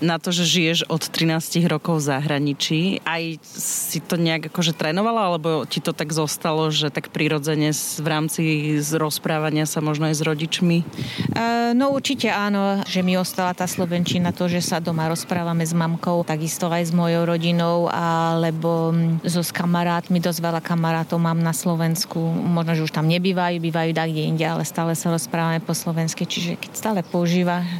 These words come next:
Speaker 2: ten jazyk je používaný, ja si myslím, ťažko zabudnúť.
Speaker 1: Hovorila si, že máš aj dceru, ona vie po slovensky?
Speaker 2: A dcera rozumie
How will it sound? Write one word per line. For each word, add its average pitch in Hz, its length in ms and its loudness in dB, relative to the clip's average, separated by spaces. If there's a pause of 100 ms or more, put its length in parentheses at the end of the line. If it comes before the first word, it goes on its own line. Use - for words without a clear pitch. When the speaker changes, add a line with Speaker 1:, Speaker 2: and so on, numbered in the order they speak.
(140)
Speaker 2:
ten 175 140 0
jazyk 170 360 0
je - 20 -2
používaný, 175 680 2
ja 175 80 2
si - 140 -6
myslím, 170 320 0
ťažko 190 300 0
zabudnúť. 165 680 0
Speaker 1:
Hovorila 185 440 2
si, 196 160 0
že 185 140 4
máš 180 200 2
aj 175 160 0
dceru, 160 640 2
ona 185 220 0
vie 170 160 0
po 214 100 -2
slovensky? 277 600 0 (560)
Speaker 2:
A 226 480 2
dcera 185 400 0
rozumie 185 560 2